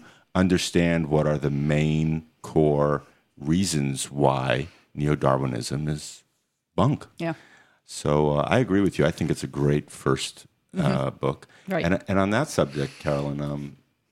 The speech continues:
Speaker 1: I'm currently, I haven't finished it yet. I'm reading, uh, Darwinian Fairy Tales by David Stove,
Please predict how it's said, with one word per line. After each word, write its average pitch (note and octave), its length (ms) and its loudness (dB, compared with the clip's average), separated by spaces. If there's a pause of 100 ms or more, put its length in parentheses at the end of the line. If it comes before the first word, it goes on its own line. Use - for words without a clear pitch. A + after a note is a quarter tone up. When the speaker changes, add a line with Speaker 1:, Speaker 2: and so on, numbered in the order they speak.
(300)
Speaker 1:
I'm F#2+ 100 -2
currently, G#2 400 0
I D#2+ 40 2
haven't F2+ 200 0
finished F2+ 340 -2
it C#2 60 -4
yet. C#2 200 -2
I'm C#2+ 120 -4
reading, D2+ 380 -4
uh, C#2 120 -2
Darwinian D2+ 540 -2
Fairy D#2 280 2
Tales C#2 380 -4
by C2 180 -6
David C#2+ 340 -6
Stove, D2 540 -2